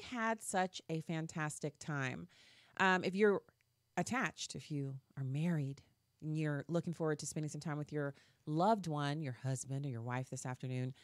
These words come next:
um, awesome. I'm, I'm so excited for you, and I hope that goes just perfectly. I hope you have a wonderful Valentine's Day, celebrating each other and spending time together.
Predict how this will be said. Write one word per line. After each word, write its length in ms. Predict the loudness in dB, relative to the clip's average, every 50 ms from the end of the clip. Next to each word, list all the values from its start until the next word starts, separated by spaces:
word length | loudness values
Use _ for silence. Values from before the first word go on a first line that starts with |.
| -20 -20 -20 _ _ 0 2
um, 400 | 4 6 6 4 2 0 -2 -6 _ _ _ -20 -20 _ _ -4 4
awesome. 600 | 6 8 8 8 6 4 0 0 -2 -2 -6 -6 0
I'm, 260 | 2 2 2 2 0 0 2
I'm 140 | 4 4 4
so 160 | 6 6 6
excited 440 | 6 4 4 4 6 6 6 4 0
for 100 | -2 0
you, 260 | 2 2 2 2 0
and 140 | 0 0 0
I 20 |
hope 220 | 2 2 0 2
that 180 | 2 0 0 2
goes 460 | 2 4 4 4 4 2 -2 -6 -14 _ -20 -20 _ _ _ _ _ _ _ _ _ -4
just 160 | -4 -4 -2 2
perfectly. 560 | 0 0 2 0 -2 -2 -2 -6 -6 -8 -8 -6
I 40 | -2
hope 180 | 0 0 0 0
you 80 | -2
have 180 | -2 -2 -2 -2
a 40 | -2
wonderful 580 | -2 -2 -2 -2 -4 -2 -2 -2 -2 -2 -2 -6 -12 _ _ _ _ -12 -4
Valentine's 720 | 0 2 2 2 2 0 -2 -4 -6 -6 -6 -6 -8 -6
Day, 260 | -4 -2 -2 0 -2 -4
celebrating 560 | -2 2 2 4 4 4 2 2 0 0 0
each 180 | -4 -4 -2 -2
other 280 | -2 -2 -2 -2 -4 -2
and 220 | -2 -4 -2 -4
spending 260 | -4 -2 -2 -2 -2
time 240 | -2 -2 -2 0 0
together. 360 | 0 0 0 0 0 -2 -4